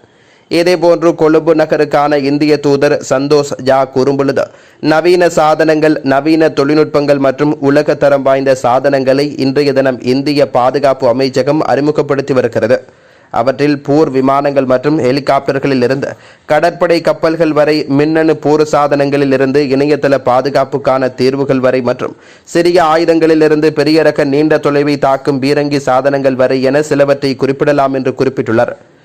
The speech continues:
"இலங்கை போன்ற நம்முடைய நட்பு நாடுகளுக்கு இந்த உபகரணங்களை கிடைக்கச் செய்ய நாங்கள் தயாராக இருக்கின்றோம்" என்றும் அவர் குறிப்பிட்டுள்ளார். சுடப்பட்ட ஸ்லோவாக்கியா பிரதமர். இனி உயிருக்கு ஆபத்து இல்லை,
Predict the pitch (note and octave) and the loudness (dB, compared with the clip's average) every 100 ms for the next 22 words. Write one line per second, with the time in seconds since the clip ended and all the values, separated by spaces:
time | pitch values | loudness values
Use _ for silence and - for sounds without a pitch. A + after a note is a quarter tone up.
0 | _ _ A#2+ C3 D#3 D3 C#3+ C#3 C3 C3 | _ _ -2 0 2 0 0 0 0 0
1 | C3+ C#3 B2+ A2+ - C#3 C3 B2+ C3 B2+ | 0 0 0 -2 -2 0 0 0 0 0
2 | - D#3 C3 C3 A#2 C3 C#3 C#3 C3+ C3+ | 0 -2 0 0 0 0 0 0 0 0
3 | C3 B2+ B2 B2+ C#3+ C#3 B2 - - - | -2 -2 -2 -2 -2 -2 -4 -6 -12 -20
4 | - D3+ E3 E3+ D#3+ D#3 D#3+ E3 E3 D#3+ | -6 -2 0 0 0 2 2 2 2 0
5 | D#3 C#3+ C#3+ D#3 D3+ C#3+ C3+ D3+ D3 C3+ | 0 0 -2 0 0 2 2 0 0 0
6 | C3+ C#3+ C3 C3 A2 A#2 A#2+ - _ _ | -2 -2 -4 -4 -2 0 -2 -6 _ _
7 | _ _ _ _ D#3 D#3 D#3 D3+ C#3+ D3 | _ _ _ _ -2 0 0 -2 -4 -4
8 | C#3 C#3 C#3 C3+ C3 C3+ B2+ A#2+ A2+ A2+ | -4 -2 0 0 -2 0 0 0 -4 -4
9 | G2+ G#2 - _ _ _ _ _ _ _ | -4 -8 -14 _ _ _ _ _ _ _
10 | _ _ - B2 C3+ B2+ C#3 C#3 - B2 | _ _ -6 -2 0 0 0 -2 0 0
11 | A#2 B2 A#2 A#2+ A2 G2+ | 2 0 -4 -4 -4 -6